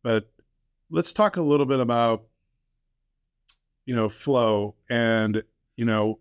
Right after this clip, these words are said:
my, my take on flow being financial flow is that sense of groundedness you get when you have clearly defined your goals and you've attached energy and resonance to that so that you, there's a big enough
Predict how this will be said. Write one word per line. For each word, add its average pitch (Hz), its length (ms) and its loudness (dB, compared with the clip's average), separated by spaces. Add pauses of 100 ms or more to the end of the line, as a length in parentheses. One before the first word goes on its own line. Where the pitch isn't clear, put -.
my, 156 440 0 (120)
my 139 240 0
take 135 460 -4 (100)
on 120 220 -2
flow 113 640 0
being 104 200 0
financial 117 520 -2
flow 110 300 0
is 101 120 -2
that 104 220 0
sense - 240 -4
of 104 80 -2
groundedness 107 580 0
you 104 140 -2
get 98 300 -2 (600)
when 117 200 0
you 113 580 2
have 104 480 0 (280)
clearly 143 480 0
defined 120 440 0
your 110 100 2
goals 104 480 -2
and 101 160 0
you've 101 140 -2
attached 104 580 -2
energy 117 380 0
and 104 100 2
resonance 104 480 0
to 95 140 -6
that 92 320 -4
so - 140 -6
that 104 140 -2
you, 101 320 0 (420)
there's 110 180 -4
a 104 40 -4
big 117 200 0
enough 110 180 0